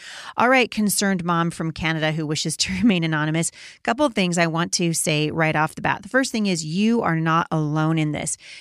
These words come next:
This is something that we are grappling with in the United States. Christian families are grappling with it. And so the first thing that we want to do is be known for our love.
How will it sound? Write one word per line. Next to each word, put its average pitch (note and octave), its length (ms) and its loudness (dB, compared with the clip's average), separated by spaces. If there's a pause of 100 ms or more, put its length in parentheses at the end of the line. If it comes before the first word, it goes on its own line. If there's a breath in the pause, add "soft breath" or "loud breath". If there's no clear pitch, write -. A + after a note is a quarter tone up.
(120)
This G#3+ 260 2
is A3 160 0
something G3 380 -2
that F3 180 2
we G3 240 0
are F3+ 100 2
grappling F3 640 0
with E3 260 0 (280)
in F3 160 2
the E3+ 60 2
United D#3 320 0
States. F#3 380 0 (220)
Christian G3 380 0
families F3+ 340 0
are F3 80 2
grappling E3+ 460 0
with E3+ 180 -4
it. F#3 140 -2
And F3 140 -2
so G3 80 -4
the F#3+ 100 0
first C4 360 2
thing G#3 140 -2
that F#3+ 120 -2
we F3+ 120 0
want E3 200 0
to D#3 60 -2
do D#3 200 -2
is D#3 100 -4
be D#3+ 160 -4
known D#3 260 0
for D#3 300 -4
our D3+ 120 0
love. C#3+ 580 -4